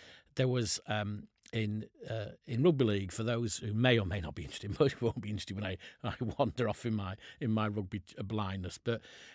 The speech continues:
there was a huge issue in the game where in Australia,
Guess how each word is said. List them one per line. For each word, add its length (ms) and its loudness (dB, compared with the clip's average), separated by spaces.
there 100 4
was 140 4
a 80 2
huge 720 0
issue 340 0
in 100 0
the 80 -4
game 400 -2
where 340 -2
in 80 2
Australia, 800 -4